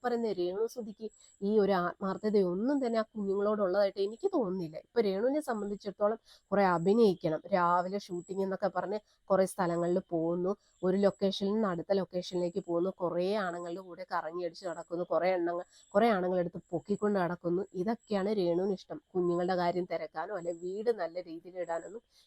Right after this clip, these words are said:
ഈ പറയുന്ന രേണുവിന് താല്പര്യമില്ല. രേണു ഇപ്പൊ ഈ ഒരു സോഷ്യൽ മീഡിയയുടെ ആ ഒരു ഇത് തലയ്ക്ക് പിടിച്ചിരിക്കുക. അത് കാരണം, ആ, ഇങ്ങനെ കറങ്ങി അടിച്ച് നടക്കണം, കുറെ സോഷ്യൽ മീഡിയയിൽ ഇങ്ങനെ നിറഞ്ഞു നിൽക്കണം, കുറെ അഭിനയിക്കണം, അഭിനയിക്കണം എന്നുള്ളൊരു ത്വര മാത്രമാണ് അവർക്ക്.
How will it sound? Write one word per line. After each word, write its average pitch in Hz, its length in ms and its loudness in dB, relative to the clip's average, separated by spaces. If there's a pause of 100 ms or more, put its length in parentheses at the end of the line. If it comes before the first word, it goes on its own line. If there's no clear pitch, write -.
ഈ 262 180 -2
പറയുന്ന 208 300 0
രേണുവിന് 196 360 0
താല്പര്യമില്ല. 208 680 0
രേണു 202 280 0
ഇപ്പൊ 285 240 0
ഈ 247 220 2
ഒരു 247 160 4 (260)
സോഷ്യൽ 208 500 0
മീഡിയയുടെ 240 500 4
ആ 208 140 2
ഒരു 208 320 -2 (340)
ഇത് 202 240 0
തലയ്ക്ക് 180 340 0
പിടിച്ചിരിക്കുക. 190 500 -2
അത് 175 120 0
കാരണം, 196 300 0 (320)
ആ, 170 80 -4
ഇങ്ങനെ 202 500 0
കറങ്ങി 185 340 -2
അടിച്ച് 190 260 -6
നടക്കണം, 180 500 -6
കുറെ 180 160 -8
സോഷ്യൽ 175 460 -2
മീഡിയയിൽ 190 380 2
ഇങ്ങനെ 180 520 0
നിറഞ്ഞു 170 420 -8
നിൽക്കണം, 175 360 -10
കുറെ 180 200 -6
അഭിനയിക്കണം, 170 680 -4
അഭിനയിക്കണം 175 540 -6
എന്നുള്ളൊരു 175 400 -4
ത്വര 175 400 0
മാത്രമാണ് 170 460 -4
അവർക്ക്. 165 320 -20